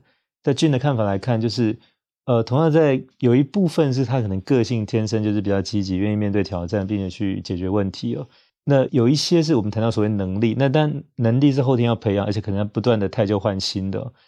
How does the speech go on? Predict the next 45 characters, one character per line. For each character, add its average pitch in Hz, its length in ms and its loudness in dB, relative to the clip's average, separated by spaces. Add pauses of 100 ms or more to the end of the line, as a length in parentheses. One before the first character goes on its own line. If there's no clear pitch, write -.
(140)
你 127 160 2
们 135 140 4
目 185 120 6
前 123 220 2
像 120 220 2
在 120 180 2
找 95 480 -2 (540)
团 110 240 -2
队 127 120 4
的 104 120 2
这 107 120 -2
个 98 200 0
合 104 120 -4
作 107 160 0
伙 98 140 -2
伴、 101 400 -2 (140)
优 117 180 2
秀 117 160 2
人 98 180 0
才， 98 220 -4 (220)
更 156 240 4
多 147 120 4
会 143 120 4
考 - 200 -4
虑 110 120 0
他 110 200 -4
的 107 80 0
个 107 300 -2
性 98 240 -6
还 92 140 -8
是 101 240 -8 (100)
能 95 240 -6
力？ 104 140 -2
一 123 80 4
个 131 80 4
是 123 80 2
先 117 240 0
天 113 180 0
的， 101 80 -4
一 98 60 -2
个 98 100 0
是 101 60 -2
后 98 180 -2
天 90 240 -4
的。 104 160 -10